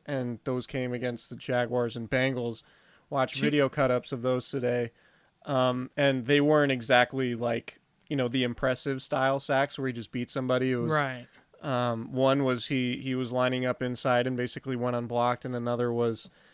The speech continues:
Speaker 1: basically a cleanup sack where the quarterback, uh, it was kind of a coverage sack. He didn't really have anywhere to go, stepped up in the pocket, and then at that point, um,
Speaker 2: We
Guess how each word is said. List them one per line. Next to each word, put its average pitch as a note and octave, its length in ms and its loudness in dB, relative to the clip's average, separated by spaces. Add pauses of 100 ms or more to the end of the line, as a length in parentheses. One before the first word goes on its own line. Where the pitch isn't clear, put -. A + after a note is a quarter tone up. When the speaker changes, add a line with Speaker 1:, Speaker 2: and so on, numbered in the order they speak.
(140)
Speaker 1:
basically D#3 420 0
a A#2+ 40 2
cleanup C3+ 460 0
sack B2+ 460 2
where B2+ 280 0
the B2 80 -4
quarterback, B2 640 0 (640)
uh, B2+ 380 0 (320)
it D#3+ 100 0
was C#3+ 140 0
kind D#3 200 4
of B2 60 0
a B2 60 0
coverage D#3 400 4
sack. C#3 280 6
He D3+ 60 -2
didn't C#3 160 0
really C3 180 2
have B2+ 180 4
anywhere B2 260 -2
to A#2+ 60 -4
go, B2+ 180 2
stepped C3+ 320 -2
up C3 100 0
in B2+ 80 -8
the A#2+ 80 -6
pocket, B2 360 -2
and B2 80 -8
then B2 120 -2
at A#2 120 -6
that A#2+ 240 -2
point, A#2+ 360 -4 (180)
um, B2+ 200 -4
Speaker 2:
We A#2 180 -2